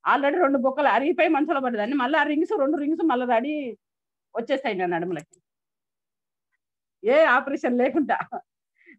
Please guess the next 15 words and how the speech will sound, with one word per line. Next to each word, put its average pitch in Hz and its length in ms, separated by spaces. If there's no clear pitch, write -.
ఆయన 233 220
ఒక్క 240 220
సంబరం 277 480
కాదు, 254 220
ఎంత 233 220
నీ 262 280
ధ్యా-, 208 180
ధ్యానంతో 233 520
ముక్కులో 269 460
గాలి 269 340
ముక్కి 269 400
మరి 269 160
దారం 254 400
చెప్తున్నావు 240 380
తల్లి, 196 340